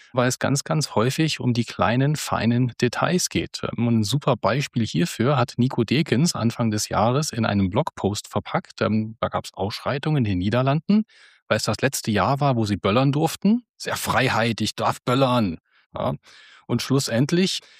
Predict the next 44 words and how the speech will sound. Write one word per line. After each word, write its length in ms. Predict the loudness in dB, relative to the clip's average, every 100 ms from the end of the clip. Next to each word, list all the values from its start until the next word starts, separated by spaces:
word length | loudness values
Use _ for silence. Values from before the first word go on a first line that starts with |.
| -20 _
hat 140 | -2 0
er 80 | 2
dann 180 | 2
gesagt, 340 | 2 2 2 2
„Na 100 | 0
ja, 240 | 2 2
wenn 80 | 2
du 80 | 2
jetzt 180 | 0 0
hingehst 460 | 0 2 0 -2
und 80 | 0
willst 240 | 0 -2
die 40 | 0
Lage 340 | 0 2 2
monitoren 680 | 2 2 0 -2 -2 0 0 0
und 240 | -2 -2
willst 480 | 0 0 2 -4 -4
dir 240 | 0 0
diese 240 | 0 -2 0
Böllerei, 640 | 0 2 2 2 2 0
diese 280 | 0 -2 -2
Ausschreitungen 600 | -4 -4 -2 0 2 0
in 80 | 0
Amsterdam 540 | 0 -2 -4 0 2
angucken, 680 | 2 0 -2 -2 0 2 2 0 _ -20 _
dann 300 | 0 2 2
musst 440 | 2 2 2 0 -2
du 60 |
mindestens 920 | 2 4 4 4 0 -2 0 0 -2 0
hundertfünfzig, 1040 | 0 0 -2 -6 -2 -2 -2 -4 -4 -4
glaub 320 | -4 -2 0
ich, 260 | -2 -4 -2
Namen 640 | 0 2 2 4 4 2
auf 180 | 0 -2
dem 100 | -2
Schirm 420 | 0 0 0 0
haben, 240 | 0 0
wie 160 | 0 0
Amsterdam 720 | 0 -2 0 0 2 0 -2
genannt 400 | 0 2 2 2
wird 240 | -2 -2 -6
von 240 | -4 0
den 140 | 0
Einheimischen. 720 | 2 2 2 0 -4 -6 -12